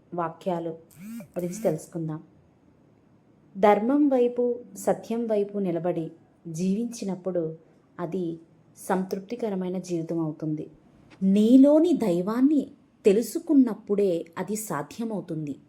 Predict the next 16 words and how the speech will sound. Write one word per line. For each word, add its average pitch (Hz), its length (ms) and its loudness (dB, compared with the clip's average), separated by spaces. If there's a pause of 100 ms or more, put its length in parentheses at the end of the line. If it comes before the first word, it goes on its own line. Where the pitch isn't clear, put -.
(580)
బాహ్యంగా 165 840 -2 (320)
ఏది 220 340 2
కలిగి 214 460 0
ఉంటున్నారనేది 202 1400 -2 (140)
ముఖ్యం 202 380 -6
కాదు, 160 340 -8 (500)
మీ 165 280 -2 (100)
అంతర్ప్రపంచంలో 190 1300 -4 (440)
ఏది 185 420 2
కలిగి 190 640 -2
ఉంటారనేదే 180 1120 -4 (640)
ముఖ్యం. 156 420 -8 (760)
నిజమైన 170 640 -2 (200)
ఆధ్యాత్మిక 214 760 0
జ్ఞానం 175 640 -2
అన్నవి 160 420 -4